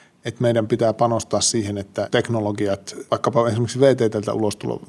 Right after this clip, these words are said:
tulevat teknologiat, niin ne olisi niin kuin suunniteltu, toteutettu ja testattu tietoturvan niin kuin tämmöisten perusperiaatteiden nojalla,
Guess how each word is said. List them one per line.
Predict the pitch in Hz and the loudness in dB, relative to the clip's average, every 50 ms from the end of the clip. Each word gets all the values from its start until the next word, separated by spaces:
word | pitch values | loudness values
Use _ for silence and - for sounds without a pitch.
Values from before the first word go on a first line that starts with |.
| 147 | -8
tulevat | - 113 107 101 101 - - | -4 -2 -2 -2 -2 -4 -4
teknologiat, | 120 107 - - 110 101 101 104 - - - 107 - - | -4 -4 -4 -6 -6 -6 -6 -6 -8 -10 -10 -10 -10 -8
niin | 110 110 113 | -8 -6 -4
ne | 110 107 | -4 -4
olisi | 107 104 - 110 | -6 -6 -6 -8
niin | 104 101 98 | -8 -8 -8
kuin | - 113 113 113 - - 120 | -10 -10 -10 -10 -8 -6 -2
suunniteltu, | 113 - 147 147 139 135 123 127 107 | 2 4 4 4 4 2 2 0 -4
toteutettu | - - 123 120 127 113 104 104 98 - - 107 | 0 0 0 2 2 2 2 0 -4 -4 -4 -4
ja | 101 | -2
testattu | 98 - 110 104 - - - - - - 101 - _ _ _ _ _ _ _ | 0 -2 -2 -2 -4 -8 -10 -12 -10 -16 -16 -16 _ _ _ _ _ _ _
tietoturvan | - 117 107 101 101 98 110 98 95 98 92 95 | -2 -2 -2 -2 -2 -2 -2 -4 -2 -4 -6 -6
niin | 92 92 | -8 -8
kuin | 92 95 92 - - | -8 -8 -8 -10 -10
tämmöisten | - - 98 95 - - - | -8 -8 -8 -8 -8 -6 -2
perusperiaatteiden | - 110 107 104 - - 101 98 98 101 101 - - 104 - - 107 107 | 0 0 0 0 -2 -4 -6 -6 -6 -8 -8 -10 -12 -12 -10 -8 -6 -4
nojalla, | 107 107 101 101 110 60 62 | -4 -4 -4 -6 -6 -8 -12